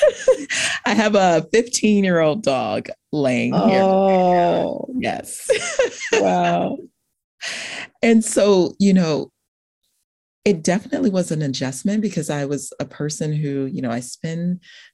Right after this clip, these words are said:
Speaker 1: three months in Europe, three months in the Caribbean, then I go spend some time in India. And so I, I, I've spent my life hopping around. And so that was a massive adjustment on the surface. But the strange thing about having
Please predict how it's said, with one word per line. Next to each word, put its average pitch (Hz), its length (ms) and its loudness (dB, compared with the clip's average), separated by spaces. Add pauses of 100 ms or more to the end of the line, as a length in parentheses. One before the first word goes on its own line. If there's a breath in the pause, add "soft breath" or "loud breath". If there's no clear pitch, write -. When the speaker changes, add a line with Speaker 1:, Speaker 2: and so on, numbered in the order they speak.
(100)
Speaker 1:
three 143 220 -6
months 151 320 -8
in 226 80 2
Europe, 202 640 -2
three 143 160 -8
months 143 260 -8
in 214 60 -2
the 214 80 -2
Caribbean, 202 800 -4
then 151 140 -2
I 156 80 -6
go 196 120 -6
spend 214 220 -4
some 233 140 0
time 214 260 2
in 226 100 4
India. 202 500 2
And 196 540 -2 (200 loud breath)
so 196 180 0
I, 175 320 2
I, 170 260 2
I've 175 220 0
spent - 340 -2
my 175 120 2
life 170 280 0
hopping 165 420 -4
around. 147 400 -4
And 147 100 -6
so 151 160 -4
that 165 240 -6
was 214 140 -4
a 180 80 -2
massive 156 380 -6
adjustment - 760 -8 (340 loud breath)
on 180 140 -2
the 160 80 -8
surface. 165 720 -6 (480 loud breath)
But 196 160 0
the 185 80 -2
strange 277 680 -4
thing 185 560 -4 (180)
about 156 460 -6 (240)
having 151 760 -6